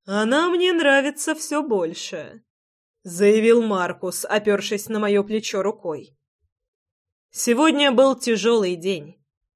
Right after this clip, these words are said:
Сначала я чуть не умер, когда думал, что потерял её, а потом уже получив кинжал в сердце.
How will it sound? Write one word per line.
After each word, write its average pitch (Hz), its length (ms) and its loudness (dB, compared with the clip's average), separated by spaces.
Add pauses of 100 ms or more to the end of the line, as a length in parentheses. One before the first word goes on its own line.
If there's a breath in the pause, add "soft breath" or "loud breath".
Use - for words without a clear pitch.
Сначала 254 480 2
я 185 120 2
чуть 202 240 -10
не 208 160 0
умер, 240 440 0
когда 240 360 2
думал, 233 320 4
что 226 220 0
потерял 226 480 2
её, 208 400 -4 (460)
а 202 100 -6
потом 254 380 0
уже 269 240 0
получив 285 500 -4
кинжал 262 420 -2
в 294 80 -16
сердце. - 640 -12